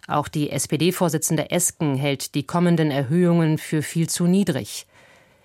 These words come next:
Die Kommission zur Festsetzung des Mindestlohns hatte in ihrer letzten Sitzung geringfügige Erhöhungen beschlossen,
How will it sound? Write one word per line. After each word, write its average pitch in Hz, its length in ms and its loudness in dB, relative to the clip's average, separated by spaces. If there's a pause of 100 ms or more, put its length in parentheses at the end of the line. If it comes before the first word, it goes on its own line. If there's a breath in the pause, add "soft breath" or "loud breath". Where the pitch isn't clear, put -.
(160 soft breath)
Die 175 140 2
Kommission 202 540 2
zur 135 200 -2
Festsetzung 151 720 -2
des 151 140 -2
Mindestlohns 180 640 0
hatte 196 220 -4
in 151 180 0
ihrer 143 260 0
letzten 160 400 0
Sitzung 175 460 0 (340 loud breath)
geringfügige 156 840 2
Erhöhungen 147 580 2
beschlossen, 147 540 0